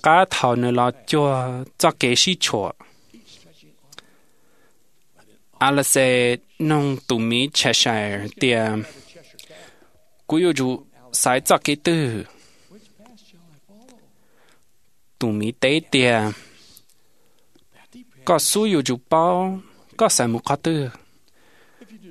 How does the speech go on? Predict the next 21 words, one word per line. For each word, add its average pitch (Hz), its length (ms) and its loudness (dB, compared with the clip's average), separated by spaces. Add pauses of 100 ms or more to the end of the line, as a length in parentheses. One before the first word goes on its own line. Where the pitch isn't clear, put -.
Giờ 135 100 -2
tìa 139 160 0
có 165 120 2
chỉ 123 140 -4 (100)
bao, 180 520 2 (560)
có 180 140 4
sái - 180 2
tàu 127 200 2
chà 151 180 0
kế - 160 -2
tư 139 240 0
là 113 140 -2
xí. 190 360 -2 (4000)
Bê 160 240 2
chỉ 139 120 -2
dòng 131 260 2
lì 127 100 0
á 123 180 -2
lê 127 120 -2
xê. 117 320 0 (720)
Vì 139 80 0